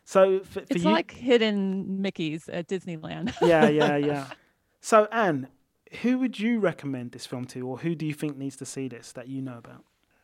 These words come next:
Speaker 2: Well, I wouldn't recommend it to my father. <laughs> But, you know, anyone that loves film and doesn't have to wa-, have car crashes,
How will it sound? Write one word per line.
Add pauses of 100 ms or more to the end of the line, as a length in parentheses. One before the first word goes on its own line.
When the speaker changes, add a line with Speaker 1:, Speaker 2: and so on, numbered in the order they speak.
(260)
Speaker 2:
Well,
I
wouldn't
recommend
it
to
my
father.
<laughs> (1160)
But,
you
know, (140)
anyone (140)
that
loves
film
and (160)
doesn't
have
to
wa-,
have
car
crashes,